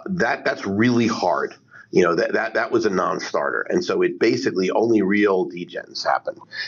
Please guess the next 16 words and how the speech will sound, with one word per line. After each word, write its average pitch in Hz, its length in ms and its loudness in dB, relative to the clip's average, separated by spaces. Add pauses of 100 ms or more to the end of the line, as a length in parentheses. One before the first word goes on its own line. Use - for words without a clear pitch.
So 127 100 0
what 156 220 2
happened 139 420 -2
in 113 80 4
the 104 100 2
last 98 520 -2
month 78 400 -4 (340)
that 87 460 2
might 95 260 -2
have 85 240 -4
brought 95 300 0
people 87 360 0
back 82 280 -4
to - 100 -2
that 82 360 -2
date? 90 340 0